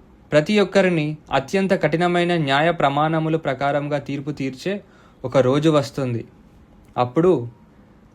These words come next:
ఆయన జరిగించబడిన మంచికి ప్రతిఫలము దయచేసి దుష్టత్వమును శిక్షిస్తాడు.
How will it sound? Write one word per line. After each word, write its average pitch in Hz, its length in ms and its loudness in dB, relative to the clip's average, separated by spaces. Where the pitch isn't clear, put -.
ఆయన 151 260 2
జరిగించబడిన 170 840 2
మంచికి 151 520 -4
ప్రతిఫలము 147 600 -2
దయచేసి 143 680 -4
దుష్టత్వమును 160 680 0
శిక్షిస్తాడు. 135 960 -2